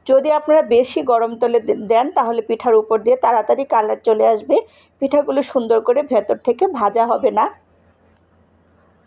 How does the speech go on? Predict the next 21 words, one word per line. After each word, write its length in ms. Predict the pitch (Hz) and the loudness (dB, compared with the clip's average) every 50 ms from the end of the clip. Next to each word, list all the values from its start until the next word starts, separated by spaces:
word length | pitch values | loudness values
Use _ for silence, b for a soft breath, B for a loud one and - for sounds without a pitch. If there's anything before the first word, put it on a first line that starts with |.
| _ _ _ _ - | _ _ _ _ -8
তো 40 | - 254 | -6 -6
চুলার 260 | - 311 294 311 311 277 | -2 0 0 0 0 0
জালটা 260 | 320 320 320 311 320 320 - - | 0 -2 0 0 -2 -2 -2 -2
কমিয়ে 380 | 302 294 294 285 294 302 311 | 0 0 0 0 -2 -2 0
আমি 200 | 302 277 269 262 254 | 0 0 -2 -2 -2
একটা 240 | 247 254 - - 277 | -2 -4 -2 -6 -6
একটা 200 | 277 - - 285 | -4 -2 -6 -4
করে 240 | 285 - 269 269 285 | -2 0 0 0 0
দিয়ে 200 | 240 254 247 233 | 0 0 -2 0
দিচ্ছি। 300 | 196 233 233 - - - 349 | -2 -4 -6 -6 -4 -2 0
আর 120 | 302 262 247 | 0 2 2
এই 120 | 247 269 | 0 0
পিঠা, 260 | 254 302 302 285 277 - - - | -2 -6 -6 -4 -4 -6 -4 -4
পিঠাগুলো 480 | 285 277 - 302 294 254 - 285 294 285 - | -4 -2 0 -2 -2 -2 0 -2 -2 -2 -2
কিন্তু 260 | 294 285 269 - 320 415 554 B B B B B B B B B _ _ _ _ _ _ _ _ _ _ _ _ - | -4 -4 -2 -2 -2 -2 -2 B B B B B B B B B _ _ _ _ _ _ _ _ _ _ _ _ -4
বানিয়ে 360 | 277 247 262 277 285 294 302 285 | -2 -2 -2 -2 -2 0 0 0
রাখা 280 | 254 240 - - 233 220 | 0 -2 -2 -4 -4 0
যাবে 240 | 233 220 220 226 | 0 0 0 0
না, 120 | 226 240 330 - | -2 -2 -2 -4
সাথে 360 | - - 233 233 233 - 294 294 | -2 -4 -4 -4 -2 -4 -6 -2
সাথে 260 | - 262 285 294 | -2 -2 -2 -2